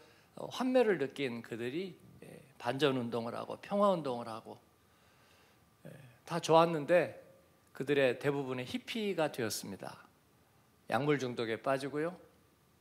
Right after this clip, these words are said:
또 그러한 문화를 선도하게 됐는데, 예,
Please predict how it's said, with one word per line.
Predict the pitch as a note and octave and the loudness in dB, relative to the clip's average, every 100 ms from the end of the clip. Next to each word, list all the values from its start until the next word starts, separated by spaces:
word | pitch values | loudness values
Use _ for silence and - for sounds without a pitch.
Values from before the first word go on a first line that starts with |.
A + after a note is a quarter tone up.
| _ _ _ _ - | _ _ _ _ -6
또 | B2+ A#2 A2 A#2 - _ _ _ _ | 0 0 0 -6 -16 _ _ _ _
그러한 | - C#3 B2+ A#2+ A#2+ C3+ | -4 0 0 0 -4 -4
문화를 | C3 D#3 D3+ C#3+ C3 A2+ G#2+ - - - | 0 2 2 2 0 -4 -6 -12 -18 -12
선도하게 | E3+ E3+ E3+ D3+ C#3+ C3+ A#2+ - | -8 -2 -2 -2 -2 -4 -4 -6
됐는데, | C#3+ D3+ F3 G3+ D#3 - - - - - - - | -4 -2 -2 -2 -2 -6 -20 -20 -18 -18 -20 -16
예, | - - | -14 -14